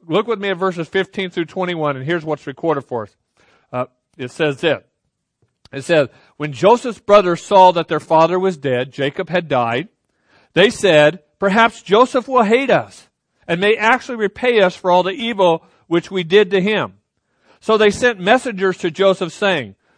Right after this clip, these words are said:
'Before your father died, he commanded, saying, "Thus you shall say to Joseph, I beg you, please forgive the trespasses of your brothers and their sin, for they did evil to you. Now please forgive their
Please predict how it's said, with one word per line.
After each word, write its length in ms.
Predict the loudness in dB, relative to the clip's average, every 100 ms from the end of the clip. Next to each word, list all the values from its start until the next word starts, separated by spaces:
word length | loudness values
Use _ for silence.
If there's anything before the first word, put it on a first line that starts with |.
| _
'Before 420 | -4 0 4 4
your 140 | 4
father 400 | -2 2 2 2
died, 400 | 0 2 4 2
he 160 | 0 -4
commanded, 500 | -4 -2 -2 -2 -8
saying, 560 | -4 0 0 -2 -10 -20 _ _ _
"Thus 340 | 2 4 4 0
you 140 | -10
shall 360 | -2 2 2 0 _
say 240 | 0 2
to 120 | 2
Joseph, 460 | 2 2 2 -4 -10 _ _ _ _
I 160 | 0
beg 440 | 0 2 4 2 0
you, 320 | -8 -8 -14 _ _ _
please 340 | -6 -6 -6
forgive 460 | -8 -4 2 2 0
the 80 |
trespasses 800 | -10 0 0 0 -4 -4 -2 -4
of 140 | -6 -4
your 80 | -6
brothers 540 | 2 2 2 -2 -6 _ _ _
and 160 | -6
their 100 | -6
sin, 440 | -6 -4 -4 -6 -12 _ _ _ _ _
for 140 | 0
they 120 | 2
did 180 | 4 2
evil 440 | 0 -8 -6 -4 -4
to 140 | -4
you. 340 | -6 -8 -10 _ _ _ _
Now 140 | -4 -4
please 520 | -4 -6 -4 -6 -10
forgive 480 | -14 -10 0 0 2
their 280 | -4 -6